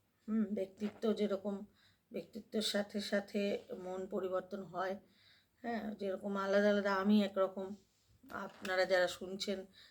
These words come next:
তারা এক একজন এক এক রকম। তো ওই আমরা অ্যাকসেপ্ট করব। আহ, আমি নিজেকে, নিজেকেও যেমন অ্যাকসেপ্ট করব যে আমি যেরকম সেরকম।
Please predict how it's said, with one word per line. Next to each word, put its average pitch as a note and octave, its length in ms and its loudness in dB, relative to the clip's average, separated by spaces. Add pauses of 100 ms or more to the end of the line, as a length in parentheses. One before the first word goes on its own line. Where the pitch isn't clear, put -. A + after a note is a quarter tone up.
(200)
তারা F3+ 460 6
এক - 180 -6
একজন E3+ 320 -4
এক E3 160 -8
এক E3 180 -8
রকম। F3+ 380 -8 (640)
তো G#3 80 -2 (1500)
ওই C4+ 300 2
আমরা A3+ 260 6
অ্যাকসেপ্ট A3 480 2
করব। A3+ 420 4 (540)
আহ, E3+ 600 2
আমি F3 320 0 (420)
নিজেকে, F#3 540 -2
নিজেকেও F#3+ 560 4
যেমন G#3 240 8
অ্যাকসেপ্ট F#3+ 400 -2
করব F#3 320 0
যে F3+ 80 2
আমি E3 280 2
যেরকম E3+ 480 0
সেরকম। F#3+ 540 -8